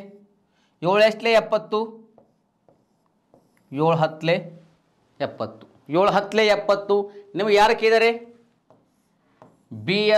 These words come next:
ಸರಾಸರಿ ವಯಸ್ಸು ಕೇಳಿದ್ದಾರೆ. ಇಲ್ಲಿ ಯಾರಿದ್ದಾರೆ? ಎ ಮತ್ತು ಬಿ ಇದ್ದಾನೆ. Next ಇಲ್ಲಿ ಬನ್ನಿ, ಇಲ್ಲಿ ಇಂಟು ಹತ್ತು ಮಾಡಿದಿರಾ? ಇಲ್ಲಿ ಇಂಟು ಹತ್ತು ಮಾಡ್ರಿ. ಹತ್ತು ನಾಲ್ಕಲೇ ನಲವತ್ತು.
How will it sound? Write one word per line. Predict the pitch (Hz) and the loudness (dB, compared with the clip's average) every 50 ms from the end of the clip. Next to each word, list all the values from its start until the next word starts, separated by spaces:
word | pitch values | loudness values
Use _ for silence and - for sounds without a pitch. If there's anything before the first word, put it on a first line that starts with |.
| 208 208 | 2 2
ಸರಾಸರಿ | 196 196 208 208 202 208 202 196 190 | 2 4 4 2 2 0 0 0 0
ವಯಸ್ಸು | 196 196 196 202 196 202 | 0 0 -2 -6 -8 -6
ಕೇಳಿದ್ದಾರೆ. | 190 190 185 190 190 202 202 202 - - _ _ _ _ - | -6 -2 -2 0 -2 -2 -4 -6 -12 -20 _ _ _ _ -6
ಇಲ್ಲಿ | 170 185 196 | -2 0 2
ಯಾರಿದ್ದಾರೆ? | 202 208 214 214 202 220 220 226 220 226 - - 151 196 | 2 2 2 2 2 2 0 0 -2 -6 -6 -2 0 0
ಎ | 214 208 | 2 0
ಮತ್ತು | 208 202 202 208 196 160 | -2 -2 -2 -4 -4 0
ಬಿ | 180 202 196 | 0 0 2
ಇದ್ದಾನೆ. | 196 196 196 202 208 208 - - - - _ _ 151 170 | 2 2 0 0 -4 -6 -8 -16 -20 -20 _ _ -4 -2
Next | 208 214 214 214 - 180 | -2 -2 -4 -8 -10 -8
ಇಲ್ಲಿ | 202 220 220 214 | -4 -4 0 0
ಬನ್ನಿ, | 220 208 214 220 226 226 220 - - _ _ _ _ _ _ _ _ _ _ _ _ _ _ _ _ _ - | 0 0 0 -2 -4 -6 -10 -16 -20 _ _ _ _ _ _ _ _ _ _ _ _ _ _ _ _ _ -6
ಇಲ್ಲಿ | 175 196 202 202 | -2 0 0 0
ಇಂಟು | 202 202 233 214 | 0 0 2 2
ಹತ್ತು | 220 220 220 214 220 | 2 0 0 -2 -2
ಮಾಡಿದಿರಾ? | 214 214 214 214 208 214 214 220 214 - - - - - - _ _ _ _ _ _ _ _ _ _ _ _ _ _ _ _ _ _ _ _ _ | 0 0 0 2 2 2 2 2 0 -6 -14 -18 -20 -20 -20 _ _ _ _ _ _ _ _ _ _ _ _ _ _ _ _ _ _ _ _ _
ಇಲ್ಲಿ | - 175 208 226 220 214 | -6 -2 0 0 0 0
ಇಂಟು | 214 214 233 214 | 0 0 2 2
ಹತ್ತು | 214 214 214 202 214 | 2 0 0 0 0
ಮಾಡ್ರಿ. | 214 208 202 208 214 214 214 - - - - _ _ _ _ - | 2 2 2 0 -2 -4 -6 -12 -16 -20 -20 _ _ _ _ -2
ಹತ್ತು | 190 202 196 - 190 208 | -2 -2 -2 -4 2 2
ನಾಲ್ಕಲೇ | 202 208 208 202 208 208 208 214 208 - - - - _ _ _ _ _ _ _ _ _ _ _ _ _ _ _ _ _ _ - 123 143 | 2 2 2 0 -2 0 0 -2 -6 -10 -16 -20 -20 _ _ _ _ _ _ _ _ _ _ _ _ _ _ _ _ _ _ -6 0 2
ನಲವತ್ತು. | 170 185 196 196 208 208 208 - - 208 | 2 2 4 4 2 2 0 -2 -4 -4